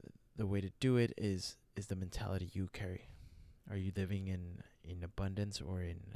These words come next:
in, in lack, right? Are you holding on to the things you have, or do you let it all go? Let it all go. From nothing comes everything.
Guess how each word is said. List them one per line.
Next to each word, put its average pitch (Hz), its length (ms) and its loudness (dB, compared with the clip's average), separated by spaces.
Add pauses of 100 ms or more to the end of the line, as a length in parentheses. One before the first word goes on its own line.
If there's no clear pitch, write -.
(1200)
in, 85 240 -10
in 87 280 -6
lack, 87 420 -6 (640)
right? 92 220 -2 (800)
Are 95 80 0
you 98 180 4
holding 110 420 4
on 104 280 2
to 120 120 -6
the 120 100 2
things 123 320 0
you 123 80 4
have, 117 280 2 (1000)
or 87 100 -4
do 101 120 -4
you 110 140 4
let 110 180 4
it 113 140 2
all 107 160 2
go? 92 300 -2 (2000)
Let 98 160 -2
it 113 100 0
all 120 160 2
go. 127 340 0 (640)
From 90 280 -6
nothing 101 340 0
comes 95 280 -4
everything. 92 420 -2